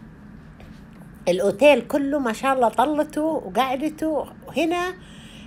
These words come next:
آه، عاملين القسم القديم مثل ما هو، محتفظين فيه من عام ألف وتسعمية وخمسة وثلاثين. هذا السويت اللي سكنت فيه إمبراطورة إيران ثريا، عاملينه تركواز لأن هي تحب اللون الأزرق والتركواز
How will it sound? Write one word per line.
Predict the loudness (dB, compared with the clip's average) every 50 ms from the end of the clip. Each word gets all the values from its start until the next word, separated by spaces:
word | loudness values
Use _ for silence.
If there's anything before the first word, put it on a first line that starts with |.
| -18 -12
آه، | -6 -4 -4 -4 -4 -2
عاملين | 0 0 2 2 0 0 -2 0 0 0
القسم | -2 -2 -4 -4 -6 -4 -4 -4
القديم | -4 -2 0 0 0 0 0 -2 -2 -2
مثل | -2 -2 -2 0
ما | 0 0
هو، | 0 2 2 2 0
محتفظين | 0 -4 -4 -4 -4 -4 -2 -2 -4 -2 -2
فيه | -4 -4 -2 -2 0
من | 0 0 0
عام | 0 -2 -2 -2
ألف | -2 -2 -2 -2
وتسعمية | -4 -6 -6 -6 -6 -4 -4 -2 -2 -2 -2
وخمسة | -2 -2 -4 -4 -4 -4 -4
وثلاثين. | -2 -2 -2 -2 -2 -4 -6 -10 -12 -12 -12 -12 -14 -18 -20 -20 -18 -18 -18 -18 -18 -4
هذا | 4 6 6 8 8 6
السويت | 4 2 -2 -4 -4 -2 -2 -2 0
اللي | -2 -2 -2
سكنت | -4 -4 -4 -4 -2 -2 -2 -2 -4 -6
فيه | -6 -2 0 0
إمبراطورة | 2 2 2 2 2 2 2 2 2 2 2 2 0 -4 -6 -6
إيران | -2 0 2 4 4 4 2 0 -2 -6 -6 -2
ثريا، | 2 4 4 4 4 2 0 -2 -2 -4 -8 -16 -18 -20 -20 -20 -20 -20 -20 -16 -10
عاملينه | -4 -2 0 0 2 2 2 2 4 4 2
تركواز | 2 2 0 0 0 0 0 2 4 6 6 6 6 4 2 2 0
لأن | -2 -2 0 0 0
هي | 0 2 2 0 0
تحب | 0 -2 -4 -4 -2
اللون | -2 -2 -2 0 2 2 2 2 2
الأزرق | 0 0 0 -2 0 0 0 0 0 0 -2 -4 -6
والتركواز | -10 -6 -6 -4 -4 -4 -4 -2 -2 0 -2 -2 -6 -10